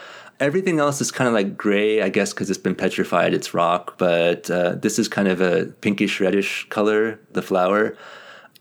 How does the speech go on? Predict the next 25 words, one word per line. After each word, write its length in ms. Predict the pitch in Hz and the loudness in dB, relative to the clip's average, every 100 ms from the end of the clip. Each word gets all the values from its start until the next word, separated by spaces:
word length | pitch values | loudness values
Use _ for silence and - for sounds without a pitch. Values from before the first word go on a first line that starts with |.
| - | -6
So, 380 | - 104 98 95 | 0 2 2 2
so 440 | 113 101 101 98 | 0 2 2 0
she, 280 | - 113 104 | 0 -2 0
she 140 | - | 0
picks 340 | 117 160 - 147 | 0 0 0 0
it 240 | 139 - | 0 -2
and 220 | 104 101 | 0 0
she 120 | 98 110 | 0 0
lets 240 | 101 - | -2 0
Ian 220 | 113 107 | 0 2
smell 320 | 98 117 117 | 0 0 2
it, 240 | 117 113 - | 2 0 0
and 140 | 101 | 0
Ian 200 | 98 98 | 2 0
starts 280 | 98 95 95 | 0 -2 -2
to 100 | 98 | -4
smell 280 | - 110 107 | -2 0 2
it 120 | 101 | 0
when 140 | 92 92 | -2 -2
suddenly 380 | - 104 101 | -2 0 0
Barbara 440 | 101 98 98 95 92 | 0 0 0 0 -2
screams 720 | - - 104 104 117 123 120 | -2 -2 0 2 2 0 -4
from 240 | - 98 | -2 0
off 220 | 87 95 | 2 0
screen. 560 | - - 113 120 131 | -2 -2 0 2 0